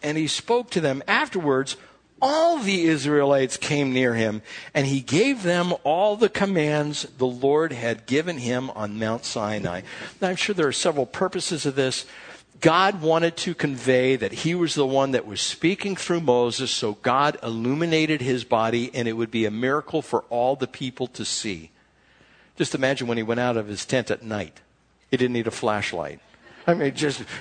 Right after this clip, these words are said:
just lights up everywhere. He would lead the way. He would just be this glowing blob that would walk around wherever he went.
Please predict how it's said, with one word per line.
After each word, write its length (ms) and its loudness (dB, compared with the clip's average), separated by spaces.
just 220 -2
lights 500 4
up 240 4
everywhere. 480 6
He 180 2
would 200 4
lead 240 4
the 100 6
way. 160 6
He 120 2
would 120 0
just 220 -4
be 140 2
this 180 2
glowing 500 2
blob 560 2
that 160 2
would 160 2
walk 500 0
around 640 0
wherever 460 2
he 180 0
went. 320 0